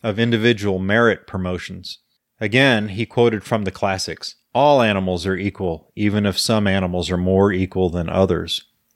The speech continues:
There's no room in there for hereditary castes, especially slave castes,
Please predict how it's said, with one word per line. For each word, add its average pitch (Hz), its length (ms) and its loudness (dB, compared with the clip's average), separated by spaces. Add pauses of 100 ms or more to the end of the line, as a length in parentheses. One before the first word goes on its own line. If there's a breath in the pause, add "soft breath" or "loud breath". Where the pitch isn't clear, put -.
There's 92 220 -4
no 107 200 2
room 117 400 2
in 101 80 -2
there 92 220 -2
for 92 180 -10
hereditary 95 680 -4
castes, - 640 -8 (440 soft breath)
especially 104 540 -2
slave 98 540 0
castes, - 540 -6